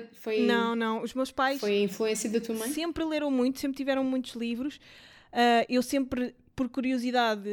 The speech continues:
Speaker 2: investiguei os livros deles desde pequenina. Durante as férias, passava muito tempo fechada em casa.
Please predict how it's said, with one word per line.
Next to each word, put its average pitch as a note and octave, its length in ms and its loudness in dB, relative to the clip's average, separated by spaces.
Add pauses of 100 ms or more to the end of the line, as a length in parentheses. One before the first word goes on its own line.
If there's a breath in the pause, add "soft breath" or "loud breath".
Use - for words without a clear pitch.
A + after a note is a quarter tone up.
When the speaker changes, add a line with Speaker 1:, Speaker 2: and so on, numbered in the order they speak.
(180)
Speaker 2:
investiguei A3+ 420 0
os G#3+ 80 0
livros A3 220 0
deles A#3 260 4
desde A#3+ 200 -2
pequenina. A#3+ 580 0 (240)
Durante A#3 260 2
as A3+ 80 -2
férias, A#3 400 2
passava A#3 380 -4
muito B3 240 0
tempo A#3+ 180 -6
fechada A#3 320 -4
em A3+ 60 -6
casa. G#3 420 -6